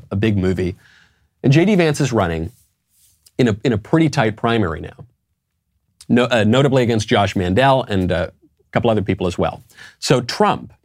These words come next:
just came out and endorsed J D Vance.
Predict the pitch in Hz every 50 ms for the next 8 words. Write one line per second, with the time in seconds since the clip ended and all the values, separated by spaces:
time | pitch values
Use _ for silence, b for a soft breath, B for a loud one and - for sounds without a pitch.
0 | _ _ _ _ _ _ _ _ _ _ _ _ _ _ _ _ _ _ - 120
1 | 110 107 - - - 143 135 110 98 90 87 92 - 110 107 95 90 85 92 85
2 | 82 85 - - - _ - - 95 87 85 90 90 82 95 98 95 82 - -
3 | - - -